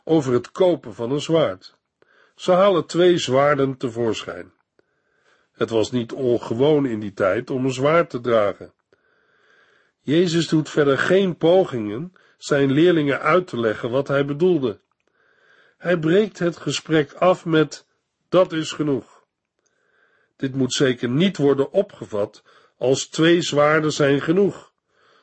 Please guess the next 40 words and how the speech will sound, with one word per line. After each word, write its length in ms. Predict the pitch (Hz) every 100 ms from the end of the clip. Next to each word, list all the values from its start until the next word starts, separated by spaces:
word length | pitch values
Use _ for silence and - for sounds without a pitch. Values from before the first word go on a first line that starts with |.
| _
Want 220 | 139 143
als 220 | 165 156
het 160 | 156 143
een 140 | 143
menselijke 540 | 135 170 165 139 123 117
strijd 460 | - 147 147 139
met 200 | 127 117
wapens 560 | 117 147 202 208 147 123
zou 200 | 120 113
zijn 320 | 110 104 98
geweest, 560 | - 95 95 139 - _ _ _ _ _
dan 160 | - 135
zouden 360 | 131 143 143 143
honderd 400 | 180 220 175 -
zwaarden 440 | 160 147 135 127
nog 160 | 120 110
niet 220 | 123 120
genoeg 340 | 127 120 117
zijn 300 | - 104 101
geweest. 580 | - 98 92 82 - _ _ _ _ _ _ _ _ _ _
Ook 240 | - 165 -
vers 380 | 147 135 -
vijftig 580 | - 202 202 - 120 113
en 180 | 156 156
eenenvijftig 880 | - 175 185 156 - 104 107 - -
laten 360 | 120 113 - 147
dat 180 | 165
zien. 380 | - 190 131 90 _ _ _ _ _ _
"Niet 280 | 120 185 151
door 200 | 143 -
kracht 460 | - 170 175 -
of 180 | 160 139
geweld, 600 | - 131 160 185 123 -
maar 220 | 123 117
door 180 | 120 139
mijn 160 | 131 139
geest 440 | - 233 220 -
zal 220 | - 151
het 140 | 131 -
gebeuren," 600 | 139 123 123 113 98